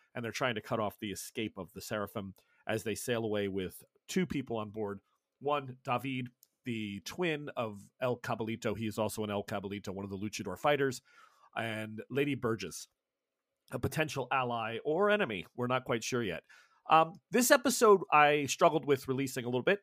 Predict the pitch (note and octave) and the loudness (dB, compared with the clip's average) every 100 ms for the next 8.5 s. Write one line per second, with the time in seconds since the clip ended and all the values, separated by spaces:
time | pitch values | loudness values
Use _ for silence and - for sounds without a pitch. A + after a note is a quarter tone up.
0 | - B2+ - B2+ C3 B2+ - A#2 G#2+ E2+ | 0 0 0 -2 -4 -6 -6 -4 -2 -4
1 | C#2 - _ _ A#3 A3+ A#3 D#3 C#3+ C#3+ | -6 -16 _ _ -2 0 -2 -4 -8 0
2 | F3+ F3 E3+ D#3+ C3+ B2+ C3 C3 A#2+ G#2+ | 4 4 2 -2 -2 -2 -2 -2 0 0
3 | G#2+ F#2+ G#2+ G#2+ C3 C#3+ C#3 - D3 C#3+ | -2 -6 -4 0 2 2 -2 -4 -6 -4
4 | - D3 C#3+ - D#3+ D3+ B2+ - B2+ B2 | 0 0 0 -6 -2 -2 -2 -6 -8 -8
5 | A2+ B2 A#2+ B2 B2 _ _ _ F3 G#3+ | -4 -2 0 -2 -6 _ _ _ -6 -4
6 | A#3+ - F#3+ E3+ D#3 C3 C#3+ C3 B2+ - | -4 -6 -6 -2 0 0 -4 -10 -10 -10
7 | A#2+ - - A2+ - G#2 G#2 F#2 F#2+ F2+ | -12 -12 -8 -8 -6 -6 -6 -6 -10 -10
8 | F2 - C#2 - - | -12 -14 -20 -18 -20